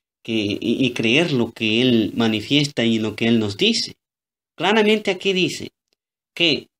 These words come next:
cuando no entendemos o hay una doctrina que no comprendemos o no concuerde con lo que hasta entonces nosotros hemos conocido,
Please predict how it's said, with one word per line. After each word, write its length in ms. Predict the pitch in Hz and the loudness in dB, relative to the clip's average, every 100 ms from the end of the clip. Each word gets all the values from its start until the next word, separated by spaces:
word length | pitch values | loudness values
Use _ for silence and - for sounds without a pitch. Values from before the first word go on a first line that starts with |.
| _ | _
cuando 320 | 131 120 120 | -8 -6 -4
no 440 | 123 151 196 160 - | -2 4 4 4 0
entendemos 880 | 127 120 120 117 156 165 110 101 127 | -4 -2 -2 2 4 4 2 -4 -2
o 80 | 123 | 2
hay 140 | 151 | 2
una 100 | 160 | 4
doctrina 560 | 143 120 156 156 127 - | 2 0 0 2 2 0
que 120 | 110 | 0
no 260 | 131 143 | 2 0
comprendemos 720 | - 131 117 120 110 135 131 - | -2 -2 0 0 0 2 2 2
o 120 | 123 | 2
no 240 | 127 160 - | 2 2 0
concuerde 960 | 123 117 113 - 139 175 147 - 98 | -2 -2 -4 -2 2 2 2 -2 -8
con 200 | - 113 | -4 -4
lo 120 | 104 98 | -4 -4
que 240 | 120 110 | -4 -2
hasta 480 | 104 - 107 101 101 | -4 -8 -6 -6 -4
entonces 720 | 104 98 - 147 147 - 101 | -6 -8 -2 2 2 0 -4
nosotros 540 | 101 101 131 123 101 113 | -6 -2 -2 -2 -4 -2
hemos 240 | 107 101 | -2 -4
conocido, 640 | - 127 165 143 110 - | -4 -2 0 2 0 -2